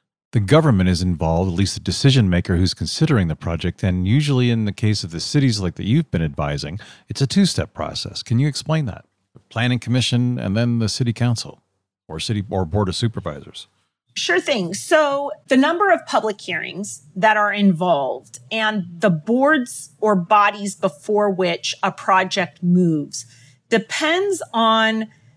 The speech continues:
Speaker 2: the entitlements or the approvals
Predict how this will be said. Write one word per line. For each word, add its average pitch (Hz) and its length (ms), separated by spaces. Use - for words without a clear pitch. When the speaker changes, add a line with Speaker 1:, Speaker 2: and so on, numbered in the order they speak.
Speaker 2:
the 220 240
entitlements 233 1300
or 226 580
the 202 200
approvals 202 1040